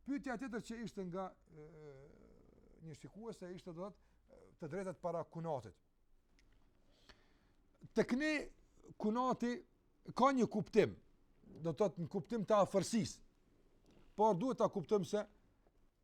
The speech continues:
gruaja duhet ta respekton kunatin. Do vllahun e burrit ar-, ta respekton. Nëse ka nevojë edhe ti shërben. Nëse vjen në shtëpi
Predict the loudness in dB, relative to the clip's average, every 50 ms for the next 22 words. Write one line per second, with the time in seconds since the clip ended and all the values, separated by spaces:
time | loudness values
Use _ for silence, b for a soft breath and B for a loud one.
0 | _ -6 -4 -2 0 2 2 2 2 2 2 0 -2 -6 -10 _ _ _ -4 -2
1 | 0 2 2 2 2 2 2 0 -2 -4 -6 -6 -8 -8 -8 -8 -6 -6 -6 -6
2 | -8 -12 -18 -20 _ _ _ _ _ _ _ -12 -10 -10 -8 -4 0 0 0 2
3 | 0 0 -2 -4 -4 -4 -4 -6 -6 -8 -8 -6 -6 -4 -2 -2 -2 0 -2 -4
4 | -4 -6 -6 -4 -2 -4 -4 -4 -6 _ _ _ _ _ _ _ _ _ _ -12
5 | -10 -8 -6 -6 -6 -4 -2 -2 -2 0 0 0 0 0 0 0 0 0 0 0
6 | 0 -2 -4 -4 -4 -4 -4 -2 -2 -2 -2 -4 -8 _ _ _ _ _ _ _
7 | _ _ _ _ _ _ _ _ _ _ _ _ _ _ _ _ _ _ _ _
8 | _ _ -16 -12 -10 -10 -8 -8 -6 -6 -4 -2 -2 -2 -2 -2 -4 -4 -4 -6
9 | -6 -4 -4 -4